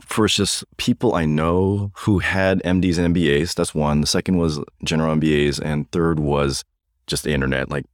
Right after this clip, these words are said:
websites and YouTube. Um, so the first thing I did was I tried to find all the people, like Anissa, <laughs> like, all I knew. Like, I, one of my former attendings is Howie Foreman. He's, like, a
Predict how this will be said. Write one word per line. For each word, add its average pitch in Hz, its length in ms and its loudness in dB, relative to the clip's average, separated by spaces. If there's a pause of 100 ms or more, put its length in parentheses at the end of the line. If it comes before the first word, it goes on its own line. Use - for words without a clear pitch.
(100)
websites 69 540 -2
and 67 120 -2
YouTube. 67 640 -4
Um, 76 480 0
so 87 720 2
the 92 80 -6
first 131 260 2
thing 117 200 4
I 95 40 4
did 87 120 4
was 78 120 2
I 85 100 2
tried 98 200 2
to 87 60 -2
find 85 320 2
all 87 200 2
the 87 80 0
people, 90 280 0
like 90 140 2
Anissa, 110 460 4 (120)
<laughs> - 160 0
like, - 260 0 (160)
all 151 140 6
I 151 80 8
knew. 165 320 6 (360)
Like, 110 240 6
I, 107 380 2
one 117 160 4
of 117 40 6
my 101 260 4
former 98 520 2
attendings 92 560 2
is 78 100 -4
Howie 82 260 0
Foreman. 78 400 0
He's, 82 200 2
like, 76 220 0
a 73 220 0